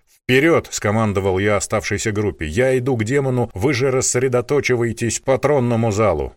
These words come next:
С Вигги в качестве активной помощницы с ее руной молчания убийцы, а также эффектом беззвучный шаг от сапог короля призрачных гулей,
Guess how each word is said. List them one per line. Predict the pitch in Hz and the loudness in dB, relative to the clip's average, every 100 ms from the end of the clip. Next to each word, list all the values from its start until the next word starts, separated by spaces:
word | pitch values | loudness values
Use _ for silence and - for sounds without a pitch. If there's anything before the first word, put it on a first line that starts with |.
| - | -2
С | - 117 | 0 2
Вигги | 139 170 139 | 0 -4 -4
в | 143 | -6
качестве | - 143 127 - 120 | -2 -2 -2 0 0
активной | 131 - 139 127 | 0 0 -2 -2
помощницы | 117 123 139 - 120 - 107 | 0 0 0 -2 -2 -2 0
с | - | 0
ее | 110 120 123 | 0 0 2
руной | 123 127 127 | 2 0 0
молчания | 117 117 - 131 120 117 | 2 0 2 0 2 0
убийцы, | - 113 117 123 - 117 113 | 0 -2 -2 -2 0 0 0
а | 117 | -2
также | 110 131 104 104 135 | -2 -2 -2 -2 -2
эффектом | 113 - 120 110 101 | -2 -2 -2 -2 0
беззвучный | 110 104 120 110 107 | 0 0 -2 -2 -2
шаг | 104 - 113 - | 0 0 -2 -2
от | - 117 | -6 -4
сапог | - 110 - 113 - | -2 -2 0 -4 -4
короля | - 107 104 104 | -4 0 2 2
призрачных | 101 110 98 98 90 110 98 95 | 0 -2 -2 -4 -2 -2 -2 -2
гулей, | 151 160 95 73 | -2 0 0 -4